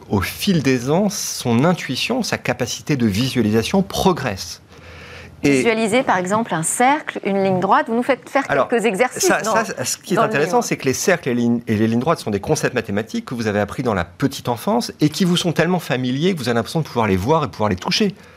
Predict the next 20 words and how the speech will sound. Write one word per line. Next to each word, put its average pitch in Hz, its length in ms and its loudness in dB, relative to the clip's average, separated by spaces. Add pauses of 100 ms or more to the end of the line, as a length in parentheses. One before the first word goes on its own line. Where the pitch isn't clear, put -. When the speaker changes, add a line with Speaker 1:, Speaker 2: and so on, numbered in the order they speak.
(120)
Speaker 1:
Si 117 160 -6
je 110 80 -2
vous 113 80 4
dis, « 123 320 -2 (160)
Imaginez 113 400 4
un 92 100 2
cercle », 165 320 0 (140)
vous 101 80 -4
le 95 60 -4 (180)
voyez 165 300 2
dans 135 100 2
votre 104 160 -4
tête. - 280 -14 (280)
Et 110 40 0
si 127 200 -2
je 101 80 -2
vous 117 80 2
demande, « 131 320 4 (240)
Est-ce - 120 -8
qu'un, 110 180 -4